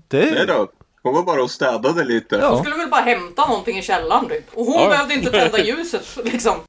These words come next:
Speaker 1: Mm.
Speaker 4: Nej, okej.
Speaker 2: Det, en sak, eh, jag kan nämna just om den scenen. För Nora, den unga flickan i femtionio-versionen, hon är ju en jävel på att skrika,
Speaker 3: Ja, jäklar.
Speaker 2: alltså.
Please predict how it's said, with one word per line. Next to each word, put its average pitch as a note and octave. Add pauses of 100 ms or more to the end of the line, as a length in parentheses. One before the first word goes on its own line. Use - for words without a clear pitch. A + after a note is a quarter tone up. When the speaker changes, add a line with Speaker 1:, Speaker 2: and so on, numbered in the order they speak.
(240)
Speaker 1:
Mm. D#3+ (320)
Speaker 4:
Nej, C#3+
okej. B2 (540)
Speaker 2:
Det, G2 (180)
en F3
sak, C#3+
eh, F2+ (580)
jag A#2+
kan A#2+
nämna B2
just A#2+
om A#2
den A2+
scenen. A2 (600)
För A2
Nora, A#2+
den A2
unga G#2 (180)
flickan G2+
i G2
femtionio-versionen, G2 (300)
hon B2
är B2
ju G2+
en F#2+
jävel G#2
på -
att -
skrika, -
Speaker 3:
Ja, E3+
jäklar. F3+
Speaker 2:
alltså. -